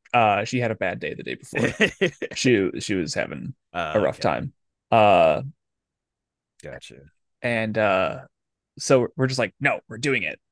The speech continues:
Speaker 1: And she's, she's like, "All right, well, you know, where,
Speaker 2: <laughs>
Speaker 1: where do you guys wanna go to, to lunch? Uh, what time?" We're like, um,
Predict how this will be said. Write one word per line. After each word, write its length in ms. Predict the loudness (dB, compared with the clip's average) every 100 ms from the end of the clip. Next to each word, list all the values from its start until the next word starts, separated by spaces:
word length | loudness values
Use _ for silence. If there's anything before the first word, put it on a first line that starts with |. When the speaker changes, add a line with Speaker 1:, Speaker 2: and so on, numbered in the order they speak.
| _ _ _ _
Speaker 1:
And 180 | -8 -6
she's, 320 | -4 -4 -6
she's 180 | -8 -2
like, 120 | 0
"All 100 | 4
right, 220 | 4 2
well, 380 | 2 4 4 2 -2
you 80 |
know, 120 | -2 0
where, 280 | 0 -2
Speaker 2:
<laughs> 160 | -4 -6
Speaker 1:
where 100 | -6
do 60 | -2
you 60 |
guys 340 | 0 2 0 -2
wanna 140 | -4
go 460 | 0 0 -2 -6 -12 _
to, 460 | -4 0 0 -2 -10 _
to 100 | -10
lunch? 540 | -6 -4 -6 -10 -14 -18 _ _ _ -4
Uh, 320 | 0 2 2
what 180 | 2 0
time?" 440 | 0 0 -2 -6 -2
We're 100 | 0
like, 280 | 0 -2 _ _ _ _ _ _ _ _ _ _
um, 680 | -4 0 0 0 -4 -6 -12